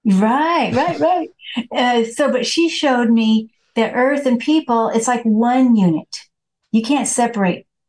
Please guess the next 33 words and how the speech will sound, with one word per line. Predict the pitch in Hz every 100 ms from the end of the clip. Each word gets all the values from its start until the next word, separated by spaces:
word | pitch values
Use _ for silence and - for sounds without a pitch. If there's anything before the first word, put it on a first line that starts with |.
| _ _ _
Or, | 240 220 262
well, | 254 - - -
and | 247 262 269 262
the | 185 -
plants | 233 226 220 220
and | 220 233 226
the, | 226
everything. | 214 214 208 226 220 185 170 _ _ -
It's | 214 -
one | 202 208 208 214 214 -
unit. | 196 185 -
So, | 190 180 185 - -
so | - 208
we | 208 214
do | 269 262
affect | 254 226 220
each | 196 196
other. | 180 180 - _ _ 220
Um, | 196 190 190 -
and | 220
of | 220
course, | - 262 180 - _ _ -
po-, | - - _
thinking | - 247 240 220
positive | 208 220 - 254 214
is, | 208 - -
is | 220 -
catchy, | 277 311 - -
and | 190 185
so | 185
is | 185
thinking | - 208 226
negative. | 233 269 185 185